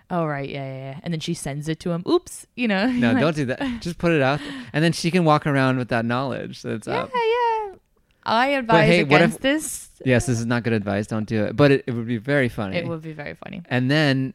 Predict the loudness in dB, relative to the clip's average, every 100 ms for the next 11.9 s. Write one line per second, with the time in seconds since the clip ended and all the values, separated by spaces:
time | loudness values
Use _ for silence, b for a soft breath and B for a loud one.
0 | _ _ _ -4 -2 -2 -4 -4 0 2
1 | 2 -2 -2 -6 -8 _ -20 -20 _ _
2 | _ _ -8 -4 0 2 2 2 0 0
3 | 0 -2 0 0 0 -6 -10 -6 -6 -6
4 | -6 -6 -6 -6 -8 -8 -8 -6 -4 -6
5 | -10 -18 -20 _ _ _ _ B B B
6 | B 4 6 4 0 -2 -2 -2 -4 -4
7 | -4 -4 -6 -8 -8 -8 -10 -10 -14 _
8 | _ -6 -2 2 2 0 -2 -6 -8 -4
9 | -2 4 6 6 4 0 2 2 2 0
10 | -2 2 2 2 0 -2 -2 -2 -2 0
11 | 4 4 4 0 -2 -2 -4 -4 -8